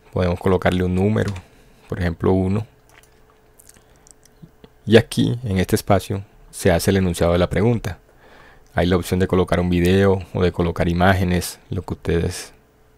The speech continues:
requieran, lo pueden hacer aquí dentro de este espacio.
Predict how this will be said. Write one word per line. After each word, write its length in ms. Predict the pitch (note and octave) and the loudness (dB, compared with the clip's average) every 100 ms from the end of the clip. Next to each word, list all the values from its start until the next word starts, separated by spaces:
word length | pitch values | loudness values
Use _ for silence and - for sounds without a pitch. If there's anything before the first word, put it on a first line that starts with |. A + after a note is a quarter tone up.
| _ - - - | _ -20 -14 -6
requieran, 480 | F#2+ - F#2 G2 - | -6 -2 -2 -2 -4
lo 160 | F#2+ | -6
pueden 240 | - E2+ E2+ | -2 -2 -2
hacer 200 | E2 F2 | -2 -2
aquí 300 | - E2+ E2+ - _ - _ _ - | -2 -6 -10 -14 _ -20 _ _ -14
dentro 420 | F#2 F#2 F2 E2 | -6 -4 -2 -2
de 60 | D#2+ | -4
este 160 | E2+ F2 | -2 -6
espacio. 460 | - G2 - - | 0 -2 -2 -10